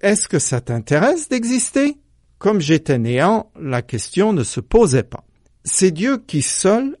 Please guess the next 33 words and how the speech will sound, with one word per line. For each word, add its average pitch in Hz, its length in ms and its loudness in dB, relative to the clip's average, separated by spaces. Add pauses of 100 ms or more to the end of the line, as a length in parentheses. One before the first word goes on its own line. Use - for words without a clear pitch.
(120)
a 135 100 -2
pris - 260 -4
la 151 140 0
décision 107 520 -6
de 104 100 -4
ma 110 120 -4
naissance, 220 840 -6 (240)
et 175 140 4
mes 226 160 0
parents 262 540 0 (260)
ont 202 160 4
été 202 560 0
les 123 340 0
instruments 196 640 -2
de 131 100 -4
sa 113 220 -4
volonté. 123 500 -2 (480)
Dieu 233 560 0 (180)
ne 160 180 2
m'a 151 180 2
pas 196 180 2
non 131 140 0
plus 202 180 -2
demandé 127 460 0
si - 180 -6
je 117 140 -4
voulais 131 340 -2
être 202 220 2
un 226 120 6
homme, 170 320 4 (540)
si - 220 0
le 196 120 6
prénom 170 600 4